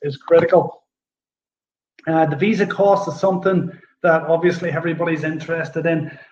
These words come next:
Our visa fee is eleven hundred and fifty U S dollars. There's a cefas fee, which is a U S government database that you must register for. Um, it's two twenty dollars, and then the U S Embassy or the consulate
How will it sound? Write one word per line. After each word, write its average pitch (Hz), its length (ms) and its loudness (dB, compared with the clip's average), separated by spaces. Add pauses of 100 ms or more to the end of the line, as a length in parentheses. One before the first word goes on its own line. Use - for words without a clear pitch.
Our 185 200 2
visa 175 300 0
fee 175 280 0
is 151 100 -2
eleven 160 400 0
hundred 160 340 -4
and 135 140 -6
fifty 165 420 -8
U 156 340 -2
S 151 200 -6
dollars. 151 640 -4 (440)
There's 147 440 6
a 147 40 -4
cefas 185 480 -2
fee, 180 260 4
which 160 220 -2
is 143 120 -6
a 151 60 0
U 160 140 0
S 143 80 -2
government 139 420 -6
database 143 520 -10
that 127 100 -20
you 135 200 -16
must 139 260 -10
register 165 640 -6
for. 185 260 4 (480)
Um, 139 360 0
it's 135 100 -6
two 160 220 0
twenty 151 520 -4
dollars, 151 520 2
and 143 160 -4
then 143 140 2
the 139 60 2
U 139 220 2
S 135 140 -4 (100)
Embassy 135 340 -8
or 123 120 -4
the 123 100 -14 (160)
consulate 135 400 -4